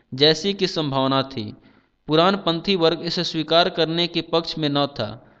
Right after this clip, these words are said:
लेकिन इस विदेशी धर्म को वहाँ के शक्तिशाली सोगा परिवार का समर्थन प्राप्त हुआ। यद्यपि वहाँ की जनता महामारी के फैलने और बिजली गिरने से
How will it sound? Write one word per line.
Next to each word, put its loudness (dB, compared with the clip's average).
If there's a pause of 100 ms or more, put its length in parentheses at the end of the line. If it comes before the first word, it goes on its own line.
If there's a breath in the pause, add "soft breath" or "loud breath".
(240 soft breath)
लेकिन 2
इस -2
विदेशी 0
धर्म -4
को -6
वहाँ -2
के -4
शक्तिशाली 0 (520 loud breath)
सोगा 2
परिवार 4
का -2
समर्थन -2
प्राप्त 0
हुआ। -6 (300)
यद्यपि 2
वहाँ 0
की -4
जनता -2
महामारी 0
के -4
फैलने 0
और -2
बिजली 0
गिरने -2
से -2